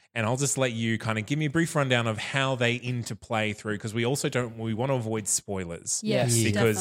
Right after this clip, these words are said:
Speaker 2: definitely.
Speaker 1: they're, it's a very intense musical and there's a lot of kind of
Speaker 3: A lot happens.
Speaker 1: a lot
Speaker 2: Yeah.
Speaker 1: happens. Uh, so I think this is the best way to, uh,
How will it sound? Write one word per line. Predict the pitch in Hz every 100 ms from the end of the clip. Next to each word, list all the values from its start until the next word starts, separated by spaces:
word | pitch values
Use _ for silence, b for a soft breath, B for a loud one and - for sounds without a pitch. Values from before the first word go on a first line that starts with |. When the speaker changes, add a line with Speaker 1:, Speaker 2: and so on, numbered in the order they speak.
| -
Speaker 2:
definitely. |
Speaker 1:
they're, | 117 110 123
it's | 117
a | 123
very | 98 123 127 131 127 123 b b
intense | 120 101 - - 143 156 -
musical | 151 151 156 151 165 175
and | 107 110
there's | 107 101
a | 104
lot | 104 113 117
of | 113 -
kind | - 104 104
of | 101 95 _ b b _ -
Speaker 3:
A |
lot | 147 139
happens. | 113 - - -
Speaker 1:
a | 127
lot | 123 139 143
Speaker 2:
Yeah. | 123 101
Speaker 1:
happens. | 98 92 92 90 95 - -
Uh, | 104 98
so | 98 - 101 92 92 b b _ _ -
I | 101 110
think | 135 123
this | 123
is | 113
the | 110
best | 110 110 -
way | 113 110 107
to, | 107 - 104
uh, | 101 98 98